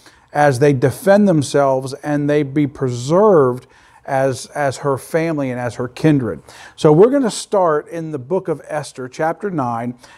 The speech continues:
and verse one. We're gonna dive into the Scriptures a little deeper right here.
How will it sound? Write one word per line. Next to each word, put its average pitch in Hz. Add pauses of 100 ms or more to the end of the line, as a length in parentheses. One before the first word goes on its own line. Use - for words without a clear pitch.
(120)
and 139
verse 180
one. 135
We're 165
gonna 165
dive 156
into 143
the 135
Scriptures 131 (260)
a 127
little 139
deeper 120
right 113
here. 117